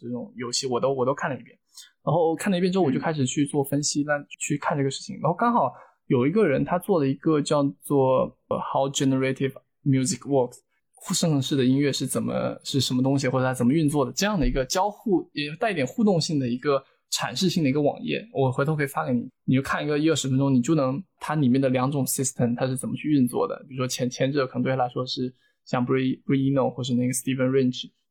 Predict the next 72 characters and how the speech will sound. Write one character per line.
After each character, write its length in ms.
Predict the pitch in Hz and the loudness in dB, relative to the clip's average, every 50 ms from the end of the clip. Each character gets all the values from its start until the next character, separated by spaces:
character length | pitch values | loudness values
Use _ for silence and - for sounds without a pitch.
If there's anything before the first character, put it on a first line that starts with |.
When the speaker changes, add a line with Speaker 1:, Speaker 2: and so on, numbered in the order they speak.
| _ | _
Speaker 1:
他 120 | - 147 139 | -2 0 0
们 80 | 131 | 2
是 80 | 139 135 | 2 0
怎 120 | - 127 | 0 2
么 140 | 117 123 120 | 2 2 2
去， 240 | - - 156 143 135 135 - - _ _ | 2 2 2 0 0 -2 -6 -20 _ _
比 80 | - 131 | -4 -4
如 60 | 127 | -2
说 140 | 139 143 139 | 0 0 -2
把 180 | - 120 117 | -2 -4 -6
一 80 | 120 131 | -4 0
个 140 | 151 143 135 | 0 0 2
声 200 | - - 143 147 | 2 0 0 2
音， 320 | 147 147 147 147 160 - _ | 2 2 0 0 -2 -6 _
把 100 | - 123 | -10 -8
不 120 | - 214 202 | -4 -4 -2
同 160 | - 156 143 | 0 0 0
的 60 | 143 | 0
几 100 | 135 131 | 0 0
个 80 | 135 131 | -2 0
声 160 | - 147 143 | 0 2 2
音， 80 | 143 | 2
他 100 | 139 160 | 2 0
们 100 | 160 160 | 0 0
用 160 | 160 160 151 147 | 0 2 2 2
一 60 | 143 | 2
种 240 | 135 117 123 127 - | 2 2 0 -2 -4
错， 380 | - - - 214 185 160 - - - - - - _ - - - | -8 -4 0 2 2 0 0 -4 -16 -20 -20 -20 _ -8 -4 0
一 140 | 151 160 | 0 2
个 80 | 180 180 | 2 2
时 120 | - - | 0 0
间 160 | 151 165 185 180 | 0 0 0 0
差 160 | - 196 196 | 0 0 0
的 80 | 175 | 0
方 160 | - 151 147 147 | 0 0 0 0
式 80 | 147 | -2
去 240 | 143 - - 156 143 | -4 0 2 2 2
进 200 | 143 - 151 131 | 2 2 2 2
行 80 | 135 135 | 2 2
重 260 | - - 123 123 135 | -2 -6 -6 -4 -2
放， 180 | - 151 131 | -2 -2 0
然 80 | 120 - | 0 0
后 60 | 135 | -2
创 180 | 135 - 165 156 | 0 0 -2 -2
造 60 | 147 | -2
出 180 | - - 151 147 | 0 0 0 0
近 240 | - 180 165 156 | 0 -4 -4 -4
乎 140 | 135 - 165 | -6 -6 -8
无， 260 | 151 - 127 135 139 - - | -8 -6 -6 -6 -6 -8 -10
无 140 | 127 135 | -10 -6
数 160 | 147 - 208 185 | -6 -2 0 0
的 80 | 143 | 0
一 20 | 131 | 0
个 80 | 127 | 0
声 180 | - - 139 127 | -2 -2 -2 -2
音 160 | 92 92 123 | -2 -2 -4
的。 160 | 120 - - _ _ _ _ _ _ _ _ _ _ _ _ _ | -4 -6 -8 _ _ _ _ _ _ _ _ _ _ _ _ _
那 120 | - 202 | -2 0
这 120 | 190 202 240 | 0 2 2
样 80 | 226 | 2
一 40 | 202 | 2
个 20 | 185 | 2
东 160 | 190 190 185 | 2 0 0
西， 140 | - 208 202 | 0 -2 -2
Speaker 2:
嗯。 20 | |
Speaker 1:
它 160 | - 233 220 | -2 -4 -4
就 140 | 208 226 208 | 0 -2 0
会 160 | 208 214 202 | 2 2 0
很 200 | - - 131 120 127 | 2 2 0 0 0
自 180 | - - 208 | 0 0 0
然 220 | 185 135 123 120 127 | 0 2 2 2 4
的 360 | 139 135 127 120 123 - | 4 4 2 0 -2 -6